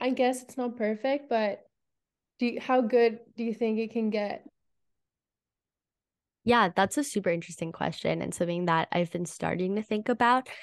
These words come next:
Speaker 2: I actually had a woman, um, her name's Naseem. She runs Emeline Ventures on my podcast, and she runs a fund where they invest in, um, female-led startups. And she was saying that something that she noticed is that the questions that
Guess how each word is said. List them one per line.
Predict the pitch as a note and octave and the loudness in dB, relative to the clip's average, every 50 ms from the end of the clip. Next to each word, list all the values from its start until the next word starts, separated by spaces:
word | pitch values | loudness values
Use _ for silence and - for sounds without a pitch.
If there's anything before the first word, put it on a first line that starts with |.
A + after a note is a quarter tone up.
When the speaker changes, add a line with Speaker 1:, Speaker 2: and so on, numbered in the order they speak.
| - - - - | -18 -20 -8 -2
Speaker 2:
I | - G3 | 2 4
actually | G3 G3+ G#3 - - C#4 C#4 C4+ | 4 4 2 2 0 2 2 2
had | B3 G#3+ - G3+ F#3+ F#3+ | 2 2 0 0 2 2
a | F#3+ | 0
woman, | F#3 F3+ F3 F3 F3+ F3 E3+ E3 E3 E3 E3 - - | 0 -2 -2 -2 -2 -2 -2 -2 -2 -4 -6 -6 -4
um, | - F3 E3+ E3 - | -2 -2 -2 -2 -4
her | - F#3+ | -6 -6
name's | F3+ G3 F3+ F3+ - | -4 -4 -4 -4 -4
Naseem. | - G#3+ G3+ - - - E3+ D#3+ D#3+ D#3+ E3 | -4 -4 -4 -4 -2 -2 0 0 0 0 -2
She | E3+ - - E3+ | -2 -2 0 0
runs | E3+ E3 E3+ F3+ | 2 0 0 0
Emeline | - - E3 E3+ E3+ E3+ E3+ | 0 0 0 0 -2 -2 -2
Ventures | D#3+ D#3 D3+ D#3+ D#3+ - - D#3+ D#3 D3+ - E3 - - | -2 -2 -4 -4 -4 -4 -4 -2 -2 -2 -2 -4 -2 -2
on | - E3 E3 | -2 0 0
my | D#3+ D#3 | -2 -2
podcast, | D#3+ - E3+ D#3+ D#3+ D#3+ - - E3+ D#3 - F#3 F3+ - - - - - - - - _ - | -2 -2 -2 -2 -2 -4 -6 -4 -2 -2 -2 -2 -4 -8 -12 -16 -18 -20 -20 -20 -10 _ 0
and | F#3+ F#3 F3 E3+ E3+ E3 - | 2 2 4 2 0 -2 -4
she | - - - - G3 F#3+ F#3+ G3 G3+ G3 | -8 -6 -4 -2 0 2 2 2 2 2
runs | F3+ - F#3 F3+ E3 E3+ E3+ E3+ E3 - - - - | 0 0 -2 -2 -2 -2 -4 -6 -6 -8 -12 -6 -2
a | - F3 E3+ E3 D#3+ | 0 2 2 2 0
fund | E3 - - - E3+ D#3+ D#3+ E3 | -2 -4 -2 0 0 0 0 -2
where | E3 E3 E3 | -2 -2 -2
they | D#3+ D#3+ D#3 | -2 -2 -4
invest | D#3 D#3+ D3+ D#3 D3+ D#3 D3 - - | -4 -6 -6 -6 -6 -6 -6 -8 -6
in, | E3 D#3+ D#3 D3 - - - - | -6 -6 -6 -8 -10 -14 -8 -4
um, | E3 D#3 D3+ - - - | -4 -4 -4 -4 -8 -12
female-led | - - - F#3 E3+ E3 D#3+ D#3 D3+ D3+ | -16 -6 -2 0 0 2 2 0 -2 -2
startups. | - - - E3+ D#3 D#3 D3 - - - - - - - - - - - - | -4 -4 -2 -2 -2 0 -2 -4 -4 -6 -10 -18 -18 -18 -18 -18 -12 -6 -2
And | G3+ G3 F3+ | -2 0 0
she | - - - G#3 | 0 0 2 4
was | A3 B3 A#3+ - | 6 4 4 4
saying | - F3 D#3+ D#3+ E3 E3 | 2 -2 -2 0 -2 -4
that | D#3 D3+ - - | -4 -6 -6 -4
something | - F#3 E3+ D#3 F#3 F3 | -4 -2 -2 -2 -2 -2
that | E3+ D#3+ D3+ - | -2 -2 -4 -4
she | - - E3+ | -6 -4 -2
noticed | D#3+ D#3 E3+ E3+ D#3 D3+ D3+ - - - _ | 0 0 2 2 2 2 0 -2 -6 -6 _
is | - F3+ E3 D#3+ | -2 -2 -2 0
that | D#3 E3 D#3 D#3 - - - | 0 2 2 2 0 -2 -4
the | - F3+ | -6 -6
questions | - - - D#3 E3 D#3+ - - - G#3+ F#3+ E3+ E3 E3 E3 - - | -4 -4 -4 -4 -2 -4 -6 -6 -2 -2 0 0 -2 -2 -6 -8 -6
that | - E3+ D#3 D3 D3 D3+ - - | -2 0 0 2 0 0 -4 -6